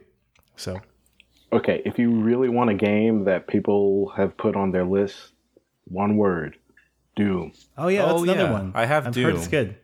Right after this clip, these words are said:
Speaker 1: I don't
Speaker 2: Doom
Speaker 1: have it.
Speaker 2: is super fun. Uh, just by playing the uh, if you've downloaded the demo, go through that, and you'll be like, "Wow, I need to buy this game."
Speaker 1: Yeah,
Speaker 2: And
Speaker 1: no,
Speaker 2: right
Speaker 1: I've heard
Speaker 2: now,
Speaker 1: really good
Speaker 2: you
Speaker 1: things.
Speaker 2: can buy it for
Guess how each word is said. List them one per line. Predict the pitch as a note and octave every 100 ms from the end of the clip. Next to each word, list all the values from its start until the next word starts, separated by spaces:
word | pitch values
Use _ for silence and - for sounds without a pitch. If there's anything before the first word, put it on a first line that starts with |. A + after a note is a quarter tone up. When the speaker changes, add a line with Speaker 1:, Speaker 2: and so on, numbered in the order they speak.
| - - -
Speaker 1:
I | A#2
don't | B2+
Speaker 2:
Doom | A#2+ A#2
Speaker 1:
have |
it. | A2+
Speaker 2:
is | G#2+ - - _ _
super | - - C3 A#2
fun. | A2 A2+ F#2+ E2+ E2 - -
Uh, | - G2 F#2+ F2+ E2+
just | - B2 A#2 - _
by | A2+ G2+ G2
playing | - A2 A2 A2+ A2+ A2
the | G#2 F#2+ F2 - - - - - - -
uh, | B2+ A#2+ A#2
if | A#2
you've | C3 A2+
downloaded | G2+ A#2 B2+ C3 C3 G#2+
the | G2
demo, | F#2 A2 B2 C3+
go | A#2 A2
through | A2+ A#2 G2+
that, | G#2 A2 - -
and | F#2 F#2
you'll | G2 G2+
be | G2 G2
like, | F#2 E2+ G2+
"Wow, | F#2+ D#2 C2+
I | -
need | F2 F2+
to | F3+
buy | E3+ E3
this | F3 -
game." | F#3 - - _ _ _ _ _ _ _ _ _ - -
Speaker 1:
Yeah, | F#2
Speaker 2:
And | -
Speaker 1:
no, | G#2
Speaker 2:
right |
Speaker 1:
I've | -
heard | A#2+ A#2+
Speaker 2:
now, |
Speaker 1:
really | C3+ B2
good | G#2+
Speaker 2:
you |
Speaker 1:
things. | A#2 G#2+ -
Speaker 2:
can | _ -
buy | F#2+ F#2+
it | F2+
for | - F#2+ F2 E2+ E2+ E2 D#2+ -